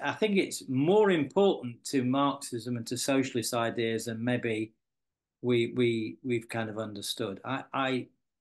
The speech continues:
I think that it could be that the bourgeoisie's got a theory of productive labor and the working class should have its own theory of productive labor. So we don't just think there's one theory,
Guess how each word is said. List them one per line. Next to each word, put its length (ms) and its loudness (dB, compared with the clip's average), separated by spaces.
I 120 -2
think 480 0
that 100 2
it 180 0
could 240 2
be 140 4
that 140 -2
the 80 -2
bourgeoisie's 680 4
got 200 -4
a 40 -10
theory 340 -6
of 120 -12
productive 520 -6
labor 460 -8
and 140 -4
the 80 -2
working 420 0
class 280 -6
should 180 -4
have 140 -6
its 240 -4
own 280 2
theory 440 -2
of 120 -10
productive 560 -10
labor. 460 -12
So 180 -2
we 120 2
don't 240 2
just 160 2
think 180 0
there's 140 -6
one 240 2
theory, 480 -6